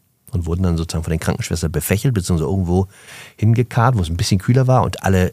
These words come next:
äh, die haben dann alle versucht, diese, die Scheiben, also natürlich auch mal so Krankenhäuser,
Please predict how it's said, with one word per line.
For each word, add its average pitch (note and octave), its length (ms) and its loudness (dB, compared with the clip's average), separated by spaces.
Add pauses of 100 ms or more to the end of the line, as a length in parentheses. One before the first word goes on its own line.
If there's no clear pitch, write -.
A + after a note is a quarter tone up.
äh, D#2+ 160 -6
die D2 120 -8
haben F2 100 -4
dann F2 120 -2
alle E2+ 120 -2
versucht, F2 380 -6
diese, C#2+ 320 -2 (160)
die - 80 -8
Scheiben, C3 640 0
also - 160 -12
natürlich F#2+ 220 -14
auch - 40 -20
mal A#2 140 -10
so - 120 -12
Krankenhäuser, D#2+ 580 -4